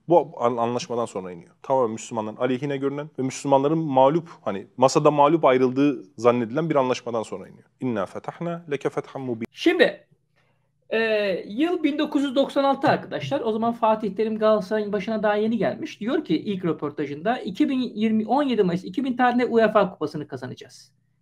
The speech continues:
Speaker 2: Evet, bunu Fatih Terim söylüyor. Eğer buna ne kadar inanıyorsanız buna da o kadar inanıyorsunuz. Aynı şey. Hiç fark etmiyor. Çünkü ben bunu iki bin yirmi üç yılında söylüyorum.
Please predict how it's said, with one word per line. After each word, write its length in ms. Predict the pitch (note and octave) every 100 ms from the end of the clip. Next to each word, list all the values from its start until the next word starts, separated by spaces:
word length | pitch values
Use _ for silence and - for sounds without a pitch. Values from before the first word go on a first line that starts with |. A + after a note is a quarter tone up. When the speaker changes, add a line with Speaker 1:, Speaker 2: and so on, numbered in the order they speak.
| _
Speaker 2:
Evet, 200 | - F#3+
bunu 120 | A3+ A3+
Fatih 320 | G#3 F3+ F#3
Terim 260 | - C#3
söylüyor. 400 | C3+ B2 - E3 - _ _
Eğer 400 | A#3+ D#4 A#3 E3+
buna 160 | G#3 D#4
ne 140 | D4+
kadar 200 | E4+ -
inanıyorsanız 640 | F3+ E3+ E3+ F#3 A#3+ D4+ -
buna 180 | B3 A3+
da 40 |
o 80 | G#3
kadar 160 | E3+
inanıyorsunuz. 680 | C3+ C3 C3 - - _ _ _ _ _ _ _ _ _ _ -
Aynı 280 | F4 G#3
şey. 240 | - - -
Hiç 160 | B3 -
fark 240 | F#3+ F#3
etmiyor. 340 | C#3 - F#2 - _ _ _ _ -
Çünkü 180 | D#4 D#4
ben 200 | C4+ F4+
bunu 80 |
iki 200 | E4 -
bin 140 | D4+ F4
yirmi 220 | D4+ D4
üç 120 | -
yılında 200 | A3 E3+
söylüyorum. 460 | D3+ C3 A#2+ A2